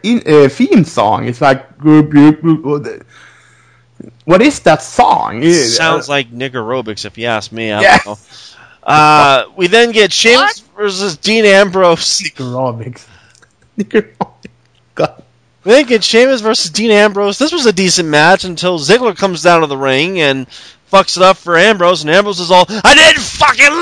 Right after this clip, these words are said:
Speaker 2: lose! What the fuck? Ah, I gotta go fucking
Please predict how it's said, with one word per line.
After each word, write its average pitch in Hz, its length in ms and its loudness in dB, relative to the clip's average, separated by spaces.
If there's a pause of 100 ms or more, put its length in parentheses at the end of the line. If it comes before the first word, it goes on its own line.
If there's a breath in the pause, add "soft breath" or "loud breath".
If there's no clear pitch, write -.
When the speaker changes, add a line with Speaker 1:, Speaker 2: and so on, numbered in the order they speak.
(420)
Speaker 2:
lose! - 280 -6 (320 loud breath)
What 311 140 0
the 285 140 -2
fuck? 359 640 2 (600 loud breath)
Ah, 240 960 2
I 240 60 2
gotta 240 300 0
go 226 160 -2
fucking 226 840 -6